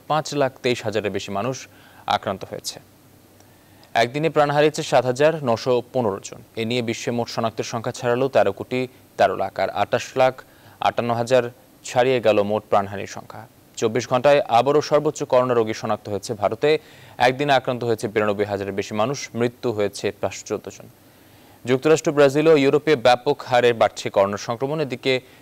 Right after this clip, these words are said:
কোভিড নাইন্টিনের বিধি নিষেধের প্রতিবাদে শনিবার জার্মানি ও রোমানিয়ায় বিক্ষোভ করেছে হাজারো মানুষ। অন্যদিকে যুক্তরাজ্যে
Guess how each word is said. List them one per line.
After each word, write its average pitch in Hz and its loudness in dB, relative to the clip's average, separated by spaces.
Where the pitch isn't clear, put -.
কোভিড 147 -2
নাইন্টিনের 143 0
বিধি 120 -4
নিষেধের 104 -4
প্রতিবাদে 113 -2
শনিবার 107 2
জার্মানি 117 0
ও 127 0
রোমানিয়ায় 135 0
বিক্ষোভ 123 -6
করেছে 110 -2
হাজারো 101 -6
মানুষ। - -12
অন্যদিকে 117 -4
যুক্তরাজ্যে 131 0